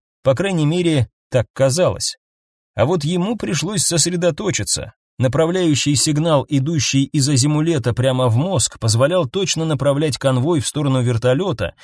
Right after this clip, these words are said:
но требовал собранности. Капитан Варга снова вышел на связь. «Я спускаю разведчика и потом сажусь». «У нас есть раненые и четыре лошади, вы помните?»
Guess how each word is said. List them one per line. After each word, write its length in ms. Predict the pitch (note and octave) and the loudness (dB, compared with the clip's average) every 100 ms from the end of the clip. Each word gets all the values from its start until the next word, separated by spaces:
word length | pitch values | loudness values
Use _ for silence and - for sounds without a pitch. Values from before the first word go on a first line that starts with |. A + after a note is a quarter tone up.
| - - | -14 -2
но 160 | C#3 | -2
требовал 500 | B2+ E3+ D3 C#3+ C#3+ | 0 0 0 0 0
собранности. 800 | A#2 F3+ D3+ G2+ F2 - - - _ _ _ _ | 0 0 -2 -2 -4 -6 -8 -14 _ _ _ _
Капитан 480 | B2+ A#2 B2 C#3+ B2+ | -2 -2 2 2 2
Варга 540 | B2+ F#3+ F#3+ G3+ D3+ - | 2 2 2 0 0 -2
снова 400 | - B2+ D#3+ F3 | -2 0 0 -2
вышел 320 | C#3+ - E3 | -2 0 0
на 140 | E3 | 0
связь. 460 | C3+ A2 G2+ - - _ - - - - - | 0 0 0 -2 -6 _ -2 0 0 -4 -2
«Я 160 | A3 | 0
спускаю 720 | - - - - A#3 A3+ A3 | 0 -6 -4 -2 2 0 0
разведчика 720 | A3 F#3+ - B3 - D3 C3 G#2+ - | -2 -2 -2 -2 -2 -4 -2 -4 -4
и 100 | B2 | -8
потом 340 | C#3+ D#3 A#3 A#3 | -4 -4 -4 -4
сажусь». 560 | A#3 A#3 - D#3+ - - _ _ _ - | -2 -2 -4 -6 -6 -8 _ _ _ -2
«У 80 | C3 | 2
нас 260 | E3+ D3+ | 4 2
есть 300 | E3 D#3+ - | 2 0 0
раненые 500 | C3+ G#3 F#3 C#3 A2+ | 0 2 2 0 0
и 40 | G#2 | -2
четыре 380 | C3 D#3+ G3 | -2 -4 -6
лошади, 460 | G3+ G3 A#2+ A#2 G2+ | -2 0 0 -2 -2
вы 160 | G2 A#2 | -4 -2
помните?» 540 | F#3 A3 C#3+ G2+ | -2 0 -2 -2